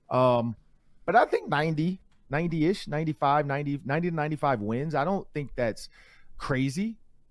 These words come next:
Uh, when you look at the way this team is built, you look at they're willing to put a rookie on the mound,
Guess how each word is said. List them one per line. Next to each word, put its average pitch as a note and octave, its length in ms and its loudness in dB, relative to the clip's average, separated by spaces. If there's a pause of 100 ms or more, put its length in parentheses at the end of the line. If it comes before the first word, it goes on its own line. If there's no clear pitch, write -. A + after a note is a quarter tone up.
Uh, A#2 160 0
when A#2 160 -2
you A#2 100 0
look C3 200 -2
at B2+ 100 -2
the A2 80 -6
way A#2 140 -2
this A2+ 180 -6
team A#2+ 240 -4
is F2 80 -8
built, B2 380 -4
you C3 80 -4
look A#2+ 120 -2
at B2+ 80 -6
they're A2+ 120 -4
willing A#2+ 220 -4
to G#2 60 -6
put B2+ 200 -6
a G#2 60 -4
rookie A2+ 420 -6
on A2+ 100 -4
the G2+ 80 -4
mound, G#2+ 520 -4